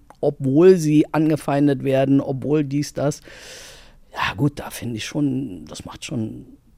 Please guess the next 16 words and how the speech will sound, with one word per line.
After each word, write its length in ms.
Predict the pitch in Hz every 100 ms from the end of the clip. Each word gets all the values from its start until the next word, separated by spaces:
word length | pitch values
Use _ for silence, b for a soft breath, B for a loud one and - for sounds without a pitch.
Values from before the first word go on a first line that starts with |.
| - -
dann 160 | 120
auch 180 | - -
wieder 320 | 131 117 110 -
Spaß, 560 | - - 123 156 -
trotz 200 | - 120
all 200 | - 120
der 320 | 120 113 107 113
Finsternis 640 | - 156 170 - 110 101 -
und 100 | 120
so 120 | 113
weiter, 260 | 101 110 120
die 140 | 123
natürlich 400 | 123 104 127 123
auch 140 | 120 -
da 240 | 98 -
ist. 160 | 120